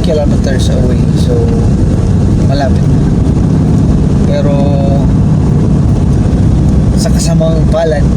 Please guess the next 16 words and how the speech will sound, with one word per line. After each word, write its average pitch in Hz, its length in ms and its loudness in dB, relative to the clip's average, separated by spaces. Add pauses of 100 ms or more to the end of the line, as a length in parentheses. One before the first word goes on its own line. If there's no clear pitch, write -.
(240)
eh, - 320 0 (240)
inulan 139 380 0 (100)
kami. - 240 0 (760)
<laughs> - 800 0
Maulan - 380 0
na 151 80 0
yung, 147 240 0
ano, - 160 -2 (160)
maulan. - 340 0 (300)
So, - 480 0 (1400)
siguro, 151 400 -2
ano 139 240 -2
muna, - 320 0 (160)
pagdating - 560 0
doon, - 240 0
eh, - 480 0